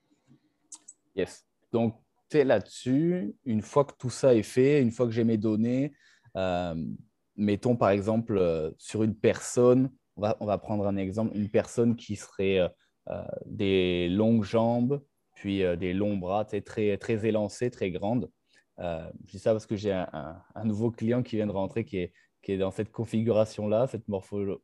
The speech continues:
mormo-, morphologie, pardon, là. Euh, puis, on fait tous ces tests, euh, donc sur les huit mouvements primaires et, euh,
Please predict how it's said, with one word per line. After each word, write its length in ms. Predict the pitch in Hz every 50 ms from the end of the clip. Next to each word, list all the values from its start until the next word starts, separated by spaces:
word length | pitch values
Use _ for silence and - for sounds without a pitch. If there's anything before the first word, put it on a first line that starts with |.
| _ -
mormo-, 600 | 104 95 90 104 104 101 101 98 92 87 82 85
morphologie, 640 | 92 101 107 - - 120 113 110 104 101 101 110 110
pardon, 260 | 107 95 92 92 90
là. 200 | 90 95 117 - _ _ _ _ _ _ _ -
Euh, 440 | 95 92 87 85 82 82 82 78 82 82 - _ _ _ _ _ _ _
puis, 360 | - - 120 123 131 131 123 -
on 200 | - 110 110 107
fait 360 | - - - - 139 139 139
tous 180 | 131 - - 123
ces 180 | - - 107
tests, 580 | 98 - - 120 120 127 131 - - _ - - -
euh, 360 | - 85 85 82 82 80 76 76 67 58 52 - _ _ _
donc 200 | - 101 101 92
sur 100 | - -
les 100 | 110 101
huit 220 | 104 104 104 113 113
mouvements 420 | 113 113 110 101 107 110 110 110
primaires 640 | 107 - - 107 101 98 104 117 127 135 139 - - _ _ _ _ _ _ _ _ _
et, 460 | - 110 117 120 123 127 131 131 - -
euh, 340 | 101 98 92 90 87 85 85